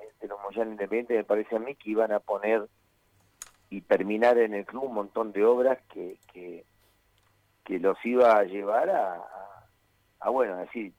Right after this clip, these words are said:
eh, qué predio tenemos. A ver,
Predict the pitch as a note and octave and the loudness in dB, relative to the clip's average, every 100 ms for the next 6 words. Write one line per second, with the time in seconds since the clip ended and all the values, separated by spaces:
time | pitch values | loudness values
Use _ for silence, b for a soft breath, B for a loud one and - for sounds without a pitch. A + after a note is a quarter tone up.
0 | _ - F2+ E2+ - - - _ _ A#2+ | _ -20 -20 -20 -20 -20 -20 _ _ -2
1 | - A#2+ A2+ G#2+ A#2+ D#3 D#3+ C3 A#2 A2 | 2 4 6 4 4 4 0 0 -2 -4
2 | B _ - A#2 C3 | B _ -4 4 4